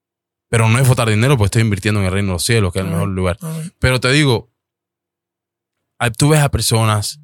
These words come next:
Speaker 1: como, no sé, como Redimido, como Ale Zurdo, como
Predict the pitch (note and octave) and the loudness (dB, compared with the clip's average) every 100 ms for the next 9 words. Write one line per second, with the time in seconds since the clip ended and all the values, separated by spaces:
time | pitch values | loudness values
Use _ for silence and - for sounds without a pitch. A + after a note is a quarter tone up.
0 | - _ _ _ _ - - G2 F#2+ F#2 | -20 _ _ _ _ -14 -6 -4 -2 -4
1 | F2 E2+ F2 F2+ F2 E2 D#2+ D#2+ E2+ E2+ | -6 -12 -12 -12 -12 -12 -16 -16 -16 -18
2 | E2 E2 D#2+ E2 E2 - F#2+ F#2 F#2 F2+ | -18 -20 -20 -20 -14 -12 -10 -10 -10 -12
3 | F2 F#2 F2 F2 | -14 -16 -18 -20